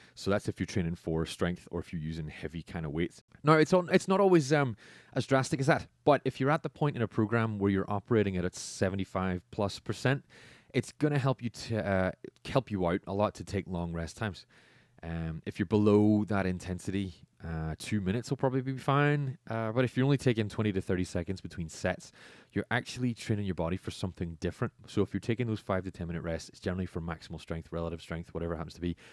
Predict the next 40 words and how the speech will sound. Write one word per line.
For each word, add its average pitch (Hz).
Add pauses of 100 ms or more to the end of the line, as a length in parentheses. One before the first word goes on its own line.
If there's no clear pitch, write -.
(340)
If -
you're 107
only 104
taking 98
twenty 98
to 87
thirty 95
seconds, 90
you're 92
n-, 90
giving 95
your 92
body 82
a 92
different 90
stimulus. 90 (600)
And 87
you're 85
also 82
not 85 (440)
getting 82
the -
energy 82
back 82
that 80
you 80
need 80
to 80
lift, 80
which 80
is 78
maybe 80
why 78
you're 78
failing 80
your 80
second 82
and 78
third 87
sets, -